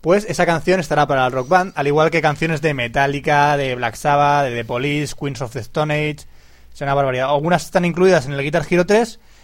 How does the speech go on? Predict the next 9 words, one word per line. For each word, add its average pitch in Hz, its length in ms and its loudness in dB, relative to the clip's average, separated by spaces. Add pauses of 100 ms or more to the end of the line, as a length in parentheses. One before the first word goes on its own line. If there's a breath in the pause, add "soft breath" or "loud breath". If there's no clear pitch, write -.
(120)
y 147 180 -6
otras 151 360 0
no. 117 260 -10 (380)
Otras 151 240 -2
son 160 140 -4
descargables 165 480 2
desde 147 280 -2
Xbox 151 240 -4
Live 214 220 2